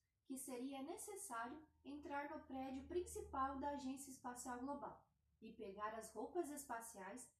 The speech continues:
que Eric guardava lá, para que pudessem deixar a Terra e viajar pelo espaço, como o ônibus. Não poderiam ir sem essas roupas, porque o frio seria excessivo. Eles precisariam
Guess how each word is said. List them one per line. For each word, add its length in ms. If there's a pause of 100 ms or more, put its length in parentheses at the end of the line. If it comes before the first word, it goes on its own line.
(280)
que 100
Eric 380
guardava 560
lá, 260 (480)
para 240
que 160
pudessem 560
deixar 360
a 100
Terra 420 (280)
e 100
viajar 600
pelo 200
espaço, 560 (460)
como 460
o 40
ônibus. 480 (800)
Não 180
poderiam 600
ir 340
sem 300
essas 240
roupas, 580 (320)
porque 300
o 80
frio 400
seria 480
excessivo. 720 (460)
Eles 260
precisariam 800